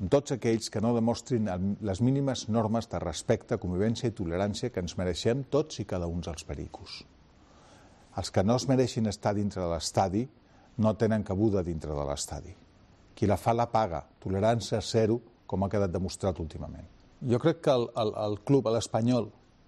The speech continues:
ha estat i estarà al davant de la lluita contra la violència. No sóc nosaltres els primers que estem lluitant amb això en la història del club. En aquests moments és especialment important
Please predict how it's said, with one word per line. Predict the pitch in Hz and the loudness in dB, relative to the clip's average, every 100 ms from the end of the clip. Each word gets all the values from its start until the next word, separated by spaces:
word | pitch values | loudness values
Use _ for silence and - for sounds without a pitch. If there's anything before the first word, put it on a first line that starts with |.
| - - - - - - - _ | -20 -20 -20 -20 -20 -20 -20 _
ha | - 117 | 0 2
estat | - - 120 120 - - _ _ _ _ - | 2 2 2 0 -14 -20 _ _ _ _ -2
i | 104 | 0
estarà | - 104 101 98 90 - _ _ _ _ _ _ _ - | 0 0 2 2 0 -8 _ _ _ _ _ _ _ -6
al | 98 98 | -2 2
davant | 110 110 110 | 4 4 2
de | 107 | 0
la | 101 | 0
lluita | 95 101 101 | 0 -2 -2
contra | 90 87 | -4 -4
la | 85 82 | -6 -6
violència. | 78 78 82 - 82 _ _ - - - - - - - | -6 -8 -8 -12 -16 _ _ -20 -20 -20 -20 -20 -20 -8
No | 104 101 | -4 -2
sóc | - 95 | -2 -2
nosaltres | 95 98 104 98 92 | -2 0 0 0 0
els | 98 - | -2 -4
primers | - 92 107 107 - - | -2 0 2 0 -2 -6
que | - | -8
estem | - 98 87 87 92 - - - - - - | -4 -2 -2 -4 -8 -12 -20 -20 -20 -20 -6
lluitant | 101 101 95 101 90 | 0 0 2 0 0
amb | 90 | -2
això | 90 107 92 | -2 0 0
en | 90 | -2
la | |
història | 85 - 87 82 | -6 -4 -2 -2
del | 78 - | -2 2
club. | 147 151 - - - - - - - - - | 2 2 -14 -20 -20 -20 -20 -20 -20 -10 0
En | 113 | 2
aquests | 143 135 | 4 2
moments | 131 127 120 123 | 0 0 -2 -4
és | |
especialment | 104 - 101 139 127 113 104 | -4 -4 2 2 2 0 -2
important | 92 92 87 | -4 -4 -2